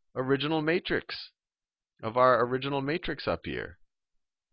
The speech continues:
Well, I call that matrix A, and then I use the,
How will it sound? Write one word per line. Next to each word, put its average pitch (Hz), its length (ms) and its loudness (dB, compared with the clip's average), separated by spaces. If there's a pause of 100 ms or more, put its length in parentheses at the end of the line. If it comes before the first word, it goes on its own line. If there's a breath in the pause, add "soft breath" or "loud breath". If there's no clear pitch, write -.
(720)
Well, 85 100 4
I 95 60 6
call 107 200 4
that 95 180 0
matrix 107 420 0
A, 85 220 2
and 90 100 -4
then 82 80 -2
I 80 140 0
use 85 260 -6
the, 87 140 -4